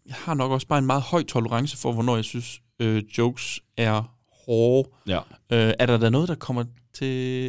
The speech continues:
Speaker 2: Jamen, jeg havde
Speaker 1: ellers?
Speaker 2: en enkelt, øh, ting,
Speaker 1: Ja.
Speaker 2: som, som, som jeg tænkte på. Altså, for det første, så, øh, er den måske også sådan... Altså, der, vi er ude i lidt noget, øh, hvor man, hvor man, øh, ligesom med modeljoken, har meget fokus på kvinders udseende, men altså, det kan jo også være sjovt, og jeg synes også, han gør det sjovt, fordi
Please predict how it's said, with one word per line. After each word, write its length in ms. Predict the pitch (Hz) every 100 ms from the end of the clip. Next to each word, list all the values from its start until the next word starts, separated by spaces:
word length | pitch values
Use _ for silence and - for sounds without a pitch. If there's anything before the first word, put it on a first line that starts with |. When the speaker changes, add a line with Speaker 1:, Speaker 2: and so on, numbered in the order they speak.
| 135 139 139 - _
Speaker 2:
Jamen, 80 | -
jeg 120 | 160
havde 180 | 202 202
Speaker 1:
ellers? 160 | 196 185
Speaker 2:
en 60 | 185
enkelt, 400 | 117 120 107 104
øh, 260 | 101 98
ting, 340 | 92 143 127 -
Speaker 1:
Ja. 100 | 127
Speaker 2:
som, 340 | 113 98 92 -
som, 460 | - 98 95 82
som 240 | 71 98 92
jeg 180 | 104 113
tænkte 340 | 117 110 101
på. 280 | 82 98 87
Altså, 180 | 85 92
for 120 | 104
det 80 | 98
første, 420 | 135 151 - 92
så, 300 | - - 123 120 - - - -
øh, 80 | 107 110 101 98 98 95 87 -
er 100 | 107
den 160 | 117 110
måske 460 | 104 - 127 123
også 200 | 110 110
sådan... 260 | - 104 92
Altså, 260 | 87 -
der, 320 | 95 110 110 104 - - -
vi 160 | 120
er 40 | 127
ude 280 | 147 165
i 20 | 156
lidt 300 | 135 175 143
noget, 640 | 127 123 131 123 101 107
øh, 180 | 104 98
hvor 120 | 104
man, 300 | 98 95 87
hvor 160 | 95 95
man, 320 | 92 92 87
øh, 240 | 80 87
ligesom 220 | 95 113 110
med 160 | 95
modeljoken, 800 | 92 87 127 120 - 95 87 92
har 120 | 82
meget 420 | 95 95 98 101 98
fokus 340 | 107 101 95
på 140 | -
kvinders 400 | 90 - 107 101
udseende, 440 | 117 113 98 80 71
men 160 | 73
altså, 220 | 69 - 80
det 160 | 87
kan 100 | -
jo 80 | 90
også 200 | 87 - -
være 160 | 82
sjovt, 300 | - 95 90
og 60 | 82
jeg 80 | 80
synes 160 | 87
også, 160 | 90 82
han 140 | 85
gør 160 | 82 107
det 140 | 107
sjovt, 300 | - 80 78
fordi 380 | - 85 92 -